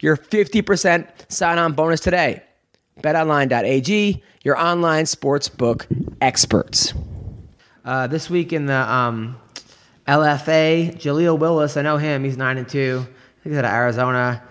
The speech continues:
Uh, that's the only guy I really know out of that. He, uh, and then, um, who else is fighting,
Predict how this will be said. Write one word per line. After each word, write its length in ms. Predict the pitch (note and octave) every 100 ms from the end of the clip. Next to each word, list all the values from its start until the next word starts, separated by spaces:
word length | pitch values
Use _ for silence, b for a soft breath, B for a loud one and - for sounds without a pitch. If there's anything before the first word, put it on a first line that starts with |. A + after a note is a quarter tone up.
| B _ -
Uh, 680 | A2 G#2 F#2+ F#2 F#2 E2+ D#2+ - -
that's 220 | A2+ A2 A#2
the 60 |
only 120 | A2
guy 140 | A2+ A2
I 20 |
really 200 | G#2+ G#2
know 180 | A2+ A2+
out 60 | G#2+
of 80 |
that. 400 | A2+ A2 G2+ -
He, 260 | A2+ G2 A#2+
uh, 60 | A2 G#2+ G2+ G2 -
and 120 | A#2
then, 460 | B2+ B2+ B2 A#2+ - - - B B B B -
um, 600 | A#2+ A2+ A#2 A#2 A#2 A#2
who 180 | B2 D3
else 240 | C3+ B2 B2
is 80 |
fighting, 420 | A#2 B2 A2+ G#2+